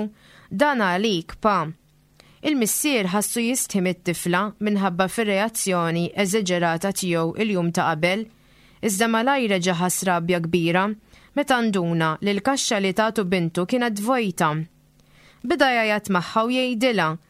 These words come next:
"Ma tafx li meta tagħti rigal lil xi ħadd ma tistax tagħtih vojt?" It-tifla bidmuh f'għajnejha weġbitu, "Le, papa, il-kaxxa mhix vojta,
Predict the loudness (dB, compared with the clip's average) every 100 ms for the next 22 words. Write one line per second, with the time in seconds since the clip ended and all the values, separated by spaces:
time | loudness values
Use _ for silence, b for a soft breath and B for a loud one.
0 | b b -2 0 2 2 2 -2 -2 0
1 | 0 0 2 0 0 -2 0 0 0 0
2 | 0 0 0 2 0 -2 -16 b b -2
3 | 0 0 0 0 0 -2 0 0 0 0
4 | 0 0 -4 -12 -14 _ _ _ b b
5 | b b -10 0 0 2 0 2 0 0
6 | 0 0 0 0 2 0 0 0 0 -2
7 | -2 -2 0 -2 -2 b b b b -2
8 | 0 2 0 0 0 2 0 0 -2 0
9 | 0 0 0 0 2 0 -2 -2 -2 0
10 | 0 0